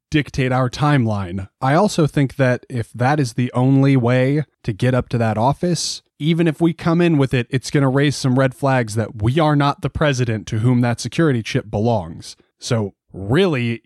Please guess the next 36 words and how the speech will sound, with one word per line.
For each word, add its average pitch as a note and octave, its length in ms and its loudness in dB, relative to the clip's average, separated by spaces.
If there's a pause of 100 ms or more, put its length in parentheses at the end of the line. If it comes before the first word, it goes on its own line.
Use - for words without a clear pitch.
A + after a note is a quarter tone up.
beyond B2 420 0
kidnapping, A#2 760 0
this A#2 220 -2
seems B2+ 480 2
like B2+ 300 -2
a A#2+ 200 -4
hostage - 840 -6
thing. F#2 360 -10 (160)
Like, G#2+ 200 -8
we'd B2+ 260 0
have C#3 220 -2
to A2 100 -8
take - 340 -4
him, A2 460 -2 (260)
and A2+ 160 -4
he'd D#3+ 180 0
have C3+ 200 0
to A#2 80 -8
go C3 360 2
in B2 320 -2
with D3 340 0
us. - 540 -6 (160)
It D#3+ 220 0
seems G#3 420 2
like F3 180 2
a D3 60 2
lot. A2+ 680 -6
I C3+ 160 -4
don't C#3 260 -2
know. A#2+ 140 -4
I A#2+ 80 -2
don't A2 160 -4
know F#3+ 180 2
this, G2+ 480 -10 (180)
but E3 360 0 (160)
Gregory, A2+ 760 -2